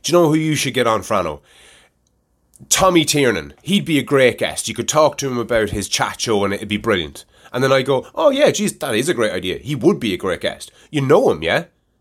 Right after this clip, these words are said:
You have his mobile number. Oh, you know his agent. You, okay, so, so you've no way of contacting him at all, and I've no more a way of contacting him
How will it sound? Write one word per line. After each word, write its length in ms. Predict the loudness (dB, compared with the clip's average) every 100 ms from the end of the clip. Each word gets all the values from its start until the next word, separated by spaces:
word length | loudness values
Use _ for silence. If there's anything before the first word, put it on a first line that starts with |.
| _ _ _ _
You 100 | -4
have 100 | -2
his 100 | 0
mobile 300 | 4 4 4
number. 260 | 0 -4 -14 _ _ _ _ -6
Oh, 80 | -4
you 220 | -2 0
know 160 | 2
his 80 | 4
agent. 460 | 2 2 -2 -12 -18 _ _
You, 240 | -14 -14 -14 _ _ _
okay, 300 | 0 2 2
so, 460 | 2 0 0 -2 -6 _ _ _ _ _
so 120 | -4
you've 100 | -2
no 320 | 2 4 6
way 160 | 6 4
of 80 | 2
contacting 500 | 0 0 0 -4 -6
him 140 | -4
at 80 | 0
all, 320 | 0 0 -4 _ _ -8
and 100 | -2
I've 380 | 2 2 2 -2
no 200 | -2 -2
more 400 | 2 4 4 4
a 80 | 0
way 180 | 0 -2
of 80 | -2
contacting 580 | -2 -2 -2 -4 -6
him 280 | -8 -8 -8